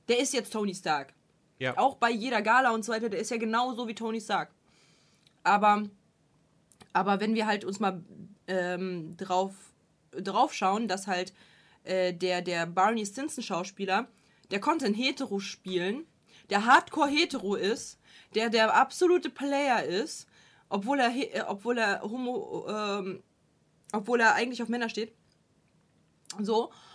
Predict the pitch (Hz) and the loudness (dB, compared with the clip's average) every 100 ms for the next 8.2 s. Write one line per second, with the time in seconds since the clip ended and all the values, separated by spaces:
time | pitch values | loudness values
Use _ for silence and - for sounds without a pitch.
0 | - - 220 233 240 190 208 208 208 202 | -20 0 2 4 0 -2 -4 -2 -2 -2
1 | - 220 226 202 254 262 226 220 233 226 | -2 0 -2 -2 -4 -2 2 2 2 0
2 | - 220 220 214 196 190 - 214 151 214 | -2 -4 -2 -2 -4 -10 -10 -2 0 0
3 | - 262 262 240 233 233 233 - 202 196 | -4 -8 -4 -4 -4 -6 -6 -8 -10 -10
4 | 180 - 185 - 165 220 _ - - - | -12 -10 -12 -10 -12 -12 _ -20 -20 -12
5 | 131 143 180 233 226 - 214 208 196 208 | -8 0 2 2 0 -2 -2 -2 0 -2
6 | 226 226 202 - 202 - 202 196 214 226 | 0 -4 -4 -2 -2 -2 -4 -4 -4 -2
7 | 240 262 233 196 196 240 226 - 175 175 | -6 -6 -6 -2 -2 -2 -4 -10 -8 -4
8 | 196 | -4